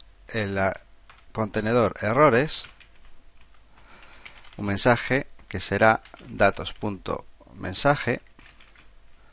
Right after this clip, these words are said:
Sacamos la clase rojos por si está siendo utilizada, añadimos la clase verdes y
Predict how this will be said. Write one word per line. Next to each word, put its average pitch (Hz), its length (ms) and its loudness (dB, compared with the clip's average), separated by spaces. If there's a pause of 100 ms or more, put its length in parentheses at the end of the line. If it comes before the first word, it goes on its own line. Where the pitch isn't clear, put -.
(1200)
Sacamos 98 760 0
la 98 120 -2
clase 107 460 0
rojos 113 420 -2
por 98 160 -8
si - 140 -8
está 101 260 -6
siendo 95 280 -8
utilizada, 214 680 -2 (640)
añadimos 92 720 -4 (140)
la 90 180 -4
clase - 560 -4 (240)
verdes 127 800 -2 (3250)
y 131 320 2